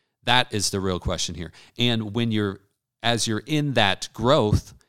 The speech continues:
monetization is a signpost along the way. That's how I think about it. So that's monetization from the YouTube standpoint. Um, another way to, uh, to,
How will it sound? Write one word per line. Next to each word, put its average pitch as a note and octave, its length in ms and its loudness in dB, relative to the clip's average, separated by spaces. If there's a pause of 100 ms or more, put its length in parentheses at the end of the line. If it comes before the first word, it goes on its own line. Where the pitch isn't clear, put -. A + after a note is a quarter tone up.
(260)
monetization A2+ 760 0
is G2+ 240 -2
a F#2 220 -4 (160)
signpost - 680 -4 (160)
along F2+ 300 -6
the D#2+ 80 -12
way. D#2+ 180 -6 (220)
That's C#3+ 160 2
how G#2+ 160 0
I E2+ 80 -2
think F2 180 -10
about - 200 -16
it. - 100 -20 (840)
So A#2+ 160 2
that's C#3 360 2
monetization A#2 640 -2
from G#2+ 140 -6
the F#2+ 160 -4
YouTube F#2 160 -10
standpoint. F2 360 -10 (500)
Um, A2 380 0
another B2+ 600 0 (100)
way A#2+ 300 -2
to, F#2 680 -2 (280)
uh, G1+ 400 -10 (600)
to, G2 460 -4